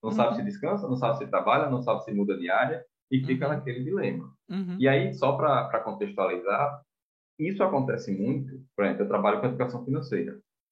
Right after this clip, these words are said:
Speaker 2: Uhum.
Speaker 1: E aí, quando eu chego e trago algumas perguntas pra essas pessoas, a pessoa fica totalmente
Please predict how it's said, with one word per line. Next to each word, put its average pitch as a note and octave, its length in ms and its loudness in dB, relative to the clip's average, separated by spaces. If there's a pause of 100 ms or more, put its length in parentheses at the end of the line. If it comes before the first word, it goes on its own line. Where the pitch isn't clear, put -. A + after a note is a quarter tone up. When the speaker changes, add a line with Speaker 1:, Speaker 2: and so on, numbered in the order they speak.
Speaker 2:
Uhum. C#3 200 -6
Speaker 1:
E B2 60 0
aí, A2 120 0
quando F#3 200 2
eu F#3 60 4
chego A2+ 400 4
e G#2+ 80 -2
trago A2 180 4
algumas G#2+ 320 2
perguntas B2+ 880 -2
pra F#2+ 140 0
essas - 280 -4
pessoas, C3 500 -2 (540)
a - 100 0
pessoa C#3+ 280 -2
fica D3+ 180 -2
totalmente D3+ 380 -2